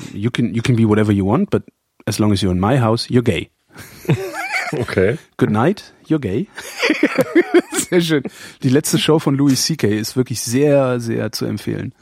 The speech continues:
Speaker 1: Falls
Speaker 2: Hat er
Speaker 1: du noch,
Speaker 2: letztens, achso,
Speaker 1: noch
Speaker 2: im
Speaker 1: nichts von
Speaker 2: Flieger
Speaker 1: ihm,
Speaker 2: hab ich
Speaker 1: von ihm kennst, äh, guck dir alle Shows von ihm an.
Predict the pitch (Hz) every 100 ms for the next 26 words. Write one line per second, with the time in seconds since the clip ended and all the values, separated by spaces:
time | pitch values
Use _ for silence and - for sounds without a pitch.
0 | - - - - - _ _ - 113 127
1 | 123 131 - - - - 123 - - 214
2 | 160 95 95 - - _ - - - 151
3 | 151 - 151 147 - 135 123 117 135 131
4 | 113 123 120 98 98 - 95 95 98